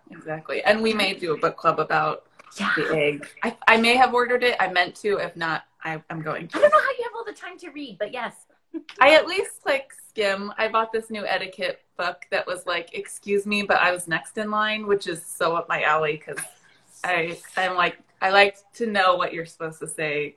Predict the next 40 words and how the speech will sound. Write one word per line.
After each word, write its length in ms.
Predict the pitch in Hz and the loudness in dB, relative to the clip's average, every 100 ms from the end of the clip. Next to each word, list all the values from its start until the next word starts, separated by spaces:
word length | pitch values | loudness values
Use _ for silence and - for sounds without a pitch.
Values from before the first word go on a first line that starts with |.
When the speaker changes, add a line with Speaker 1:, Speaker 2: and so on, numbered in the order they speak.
| - | -12
Speaker 1:
in 140 | 165 | -8
that 120 | 151 | -6
Speaker 2:
Yeah. 60 | 339 | -6
Speaker 1:
situation. 720 | - - 277 - 196 - - 196 | -8 -2 -2 -2 -6 -16 -12 -2
Speaker 2:
Yes, 380 | 214 - - - | -2 -2 -16 -4
yes, 240 | 208 - | -4 -4
perfect. 380 | - - - - - _ _ _ | -6 -6 -6 -14 -16 _ _ _
Speaker 1:
But 120 | - 208 | -2 0
I 60 | |
don't 100 | 208 196 | 0 0
have 120 | 165 | -4
time 160 | 160 | -6
to 80 | 160 | -6
read 160 | 156 - | -8 -8
it. 180 | - - - | -10 -4 4
Um, 480 | 226 214 170 165 - - - - | 6 8 6 4 -6 -14 -2 4
okay, 240 | 214 220 | 4 2
so 140 | - 208 | -2 0
one 120 | 262 | 0
of 60 | 381 | 0
my 100 | 240 | -4
coworkers 680 | - 226 202 180 156 143 - - | -4 -2 0 0 -2 -6 -8 -12
told 220 | 190 175 | -10 -8
me 80 | 165 | -4
about 320 | 160 151 - | 0 -2 -2
this, 200 | 160 165 - | -4 -4 -8
and 100 | 185 | -8
I'm 120 | 185 | -10
curious 440 | 190 - 185 185 - | -10 -6 -6 -6 -8
for 80 | 180 | -6
your 160 | 185 | -6
professional 500 | 180 196 175 180 175 | -6 -6 -6 -6 -6
opinion. 440 | 175 180 170 156 147 _ - _ _ | -8 -10 -6 -6 -6 _ -20 _ _
It 140 | 208 196 | 4 6
was 180 | 208 202 | 4 4
about 340 | 196 185 156 | 6 6 4
using 460 | 175 196 226 294 - | -2 -8 -6 -4 -2
a 140 | 208 | -4
Diva 460 | 202 - 214 233 226 | -4 -6 -6 0 0
cup 400 | - 156 101 | 0 0 0